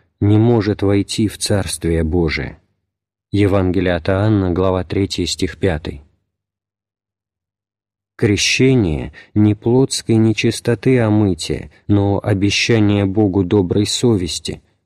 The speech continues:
спасает воскресением Иисуса Христа. Первое послание Петра, глава третья, стих двадцать первый.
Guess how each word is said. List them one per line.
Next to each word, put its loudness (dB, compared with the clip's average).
спасает -2
воскресением 0
Иисуса -2
Христа. -4
Первое 0
послание -2
Петра, -2
глава -2
третья, -2
стих -4
двадцать -4
первый. -4